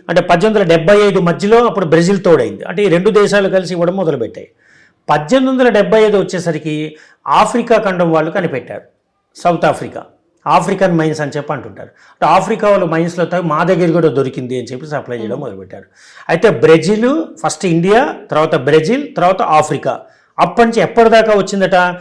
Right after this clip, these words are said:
Speaker 1: పంతొమ్మిది వందల యాభై ఐదవ సంవత్సరం వరకు ఈ
Speaker 2: మ్మ్.
Speaker 1: మూడు దేశాలు సప్లై చేస్తూ వచ్చాయి ప్రపంచానికి. దగ్గర దగ్గర ఎన్ని వేల క్యారెట్లు? ఒక ఇండియానే ఐదు వేల క్యారెట్లు సంవత్సరానికి ఇస్తే,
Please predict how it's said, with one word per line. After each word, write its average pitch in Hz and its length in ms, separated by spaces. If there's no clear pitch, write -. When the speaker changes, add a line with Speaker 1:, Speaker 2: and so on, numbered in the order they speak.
Speaker 1:
పంతొమ్మిది 208 540
వందల 190 300
యాభై 185 640
ఐదవ 196 340
సంవత్సరం 160 460
వరకు 135 540
ఈ 151 120
Speaker 2:
మ్మ్. 151 100
Speaker 1:
మూడు 196 180
దేశాలు 165 420
సప్లై 160 320
చేస్తూ 139 240
వచ్చాయి 139 200
ప్రపంచానికి. 127 540
దగ్గర 156 320
దగ్గర 196 200
ఎన్ని 180 220
వేల 202 180
క్యారెట్లు? 190 360
ఒక 160 200
ఇండియానే 190 680
ఐదు 180 180
వేల 180 140
క్యారెట్లు 170 340
సంవత్సరానికి 160 500
ఇస్తే, 135 380